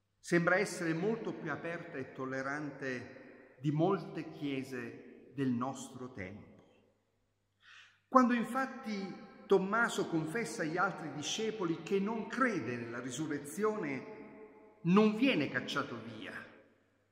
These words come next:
non viene scomunicato. La sua comunità non lo abbandona,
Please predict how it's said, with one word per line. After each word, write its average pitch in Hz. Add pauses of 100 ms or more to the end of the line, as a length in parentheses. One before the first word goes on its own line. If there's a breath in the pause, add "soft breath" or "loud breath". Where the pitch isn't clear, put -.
(320)
non 190
viene 139
scomunicato. 127 (1400 loud breath)
La 165
sua 254
comunità -
non 208
lo 202
abbandona, 151